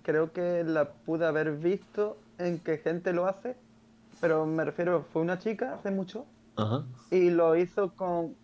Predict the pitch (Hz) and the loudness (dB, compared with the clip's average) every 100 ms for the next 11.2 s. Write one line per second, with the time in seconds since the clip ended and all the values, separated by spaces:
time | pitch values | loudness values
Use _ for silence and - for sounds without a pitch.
0 | - 160 156 156 147 156 180 190 214 202 | -8 -6 -4 -2 -2 -2 -2 -2 -2 -2
1 | 226 - 170 170 156 151 160 180 190 - | -4 -6 0 2 4 2 0 0 -2 0
2 | 196 202 180 160 156 151 156 160 180 185 | 0 0 -2 -2 0 0 0 0 0 -4
3 | 180 170 170 165 170 - 185 147 156 165 | -6 -4 -2 -2 -4 -4 -4 -2 -2 -4
4 | - 185 160 170 - - - - - 202 | 0 0 2 -2 -8 -20 -20 -8 -2 0
5 | 151 151 151 151 156 160 165 190 165 175 | 0 0 -2 -2 -2 -2 0 0 0 -4
6 | - - - _ - - - 185 180 170 | -12 -20 -20 _ -20 -20 2 6 6 6
7 | 160 170 175 196 196 190 175 165 160 156 | 4 2 0 -2 2 2 2 0 0 -2
8 | 151 151 160 190 190 185 - 175 151 185 | -2 -4 -6 -6 -6 -6 -8 -8 -2 -2
9 | 196 190 185 180 208 214 214 - 190 170 | -2 -2 0 0 0 -2 -6 -4 -2 0
10 | 170 170 165 180 170 165 165 165 156 160 | 2 0 -2 0 0 2 0 -4 -4 -2
11 | 165 127 | -2 -4